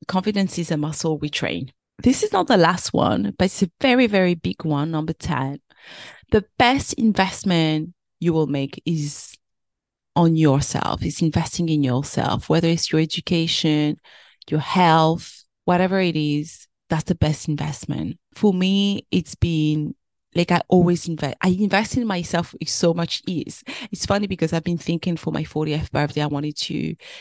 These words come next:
get myself a vintage Celine bag. I love bags. <laughs> And I was like, "I'm gonna get myself this vintage Celine bag." I've wanted a Celine bag for years. I'm talking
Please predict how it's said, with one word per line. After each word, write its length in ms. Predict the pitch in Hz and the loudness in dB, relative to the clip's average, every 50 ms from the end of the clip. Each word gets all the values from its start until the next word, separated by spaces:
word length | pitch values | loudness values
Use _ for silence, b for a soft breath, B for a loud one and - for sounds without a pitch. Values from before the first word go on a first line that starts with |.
| B _ | B _
get 160 | - - - - | -4 -4 -2 -2
myself 380 | 202 185 - - 170 165 - | -2 -4 -2 -2 -2 0 0
a 60 | 170 | -2
vintage 520 | 147 - 151 147 - - 175 160 151 - - | -2 -2 -4 -6 -4 -2 -2 -2 -2 -2 -4
Celine 460 | - - - - 151 147 147 151 151 | -6 -4 -2 -2 -2 0 0 -2 -2
bag. 360 | 139 143 147 175 220 269 - - - _ | -2 -2 -2 -2 -4 -6 -8 -14 -16 _
I 120 | - 156 147 | 0 2 4
love 180 | 127 - - | 4 4 2
bags. 460 | - - 110 113 - - - - - - | 0 -2 -2 -4 -6 -8 -8 -8 -4 -2
<laughs> 40 | - - - - - 185 165 - - 202 180 - 180 B 247 359 B B B B B B _ _ - | 0 0 2 4 4 4 4 4 4 2 4 4 2 B 2 0 B B B B B B _ _ 0
And 60 | 165 | 2
I 60 | 180 | 2
was 100 | 208 - | 4 2
like, 120 | 226 214 - | 2 0 0
"I'm 120 | - 226 240 | 0 0 0
gonna 200 | - 330 359 311 | 0 0 0 0
get 160 | 262 254 - | 0 0 0
myself 460 | - 214 214 - - 202 196 190 - | 0 -2 -2 0 0 0 0 0 -2
this 220 | - 180 160 139 - | -4 -6 -6 -6 -6
vintage 460 | - 160 156 - 151 147 147 - - | -4 -4 -2 -2 -2 -4 -4 -4 -4
Celine 300 | - 135 131 127 - - | -4 -4 -4 -4 -4 -6
bag." 240 | - - 131 - 147 | -6 -6 -4 -4 -4
I've 140 | 147 147 - - | -4 -4 -4 0
wanted 340 | - 175 190 214 247 262 247 | 2 4 4 4 4 2 2
a 60 | 240 | 0
Celine 340 | - - 214 190 190 190 180 | 0 2 0 0 0 0 0
bag 240 | 160 156 151 - - | 0 0 0 -2 -4
for 520 | - - 160 147 147 143 143 143 143 - - _ _ _ _ _ - | -4 0 2 2 2 2 0 0 -2 -4 -6 _ _ _ _ _ -6
years. 640 | 165 170 185 180 143 117 92 62 53 135 139 - - - | -2 0 2 4 4 4 2 0 -2 -2 -4 -4 -4 -2
I'm 140 | 175 170 165 | 0 0 2
talking 600 | - 196 196 - - 190 175 165 160 156 156 | 2 2 0 0 0 -2 0 0 0 0 -2